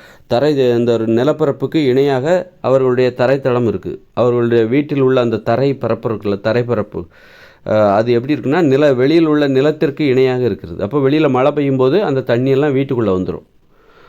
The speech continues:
அந்த மாதிரி வீடு கட்டக்கூடாது. ஒரு வீ-, தரைத்தளம் என்பது நில-, அந்த வெளிப்பகுதி நிலம் இருக்குல்ல, வீட்டுக்கு வெளியே உள்ள அந்த நில-, நிலப்பகுதி,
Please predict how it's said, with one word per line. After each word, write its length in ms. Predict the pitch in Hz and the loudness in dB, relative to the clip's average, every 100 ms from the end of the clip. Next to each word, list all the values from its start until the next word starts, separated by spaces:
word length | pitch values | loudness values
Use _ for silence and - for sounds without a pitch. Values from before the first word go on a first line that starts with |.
| - | -18
அந்த 240 | - 110 135 | -4 0 2
மாதிரி 240 | 147 156 | 2 0
வீடு 160 | 143 143 | 0 0
கட்டக்கூடாது. 540 | 123 131 120 92 87 | -2 -2 -2 -2 0
ஒரு 160 | 92 104 | 0 2
வீ-, 200 | 113 120 120 | 2 0 0
தரைத்தளம் 500 | 117 160 160 156 147 | 0 0 2 2 2
என்பது 420 | 131 120 139 196 | 0 0 0 2
நில-, 340 | 139 139 147 | 2 4 4
அந்த 180 | 123 123 | 2 2
வெளிப்பகுதி 640 | 117 143 156 135 139 139 127 | 2 2 2 0 2 0 2
நிலம் 280 | 127 143 | 2 2
இருக்குல்ல, 340 | 135 107 113 127 | -2 -2 -2 0
வீட்டுக்கு 300 | 127 131 123 | 0 0 0
வெளியே 200 | 120 135 | 0 2
உள்ள 200 | 127 123 | 2 0
அந்த 180 | 117 107 | 0 -2
நில-, 300 | 104 120 110 | -2 -2 -4
நிலப்பகுதி, 680 | 110 131 - 117 117 98 | -2 -2 -2 -2 -2 -4